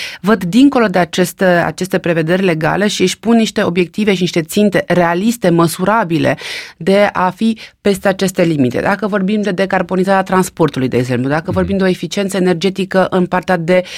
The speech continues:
Speaker 1: consum energie sau în producția lor, uh, și cum reușesc să regândească modul, într-un mod sistemic, de a-și face producția, serviciile cât mai prietenoase cu mediul,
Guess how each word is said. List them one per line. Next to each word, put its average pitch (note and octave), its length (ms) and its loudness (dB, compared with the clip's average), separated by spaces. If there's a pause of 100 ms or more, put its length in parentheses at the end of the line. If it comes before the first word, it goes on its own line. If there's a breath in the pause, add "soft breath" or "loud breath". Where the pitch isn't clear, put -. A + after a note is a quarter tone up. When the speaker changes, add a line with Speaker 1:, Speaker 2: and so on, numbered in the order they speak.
(260 loud breath)
Speaker 1:
consum E3+ 500 2
energie F#3+ 540 2
sau F3 160 0
în C#3+ 80 0
producția F#3+ 520 -2
lor, F#3+ 420 2 (400)
uh, F#3 80 -6
și - 120 -2
cum A3 240 2
reușesc G3 380 2
să F#3+ 100 -4
regândească F#3+ 1080 0 (300 loud breath)
modul, F#3+ 460 4
într-un F#3 220 0
mod G3+ 180 4
sistemic, G3 640 -2
de F3 120 -2
a-și E3 200 -2
face F#3 380 -2
producția, F3+ 720 0
serviciile F3+ 720 -2
cât - 160 -4
mai F#3+ 220 2
prietenoase E3+ 680 0
cu D#3 160 -6
mediul, F3 580 0